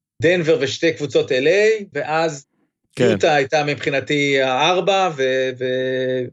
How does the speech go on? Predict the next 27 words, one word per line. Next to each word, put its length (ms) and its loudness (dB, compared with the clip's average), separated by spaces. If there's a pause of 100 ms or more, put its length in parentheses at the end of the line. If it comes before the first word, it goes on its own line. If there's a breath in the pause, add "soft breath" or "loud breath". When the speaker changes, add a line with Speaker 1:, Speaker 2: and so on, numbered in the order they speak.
(100)
Speaker 1:
ופיניקס, 580 0
אה, 100 4
חמש. 640 -2 (360)
אז 100 -2
אני 180 2
חושב 260 2
שאני 280 2
עדיין 280 2
שם, 460 0
וכרגע 580 0
מתברר 520 2
שיכול 540 0
להיות 120 0
שהם 320 -2
מתחרים 420 0
בדנבר 500 0
על 140 -4
ה-, 200 -4 (440)
על 160 -4
הטופ, 640 0
אה, 260 4
ארבע, 320 2 (520)
ואני 260 -2
חושב 300 0
שהם 200 0
יסיימו 360 2
שם. 180 -4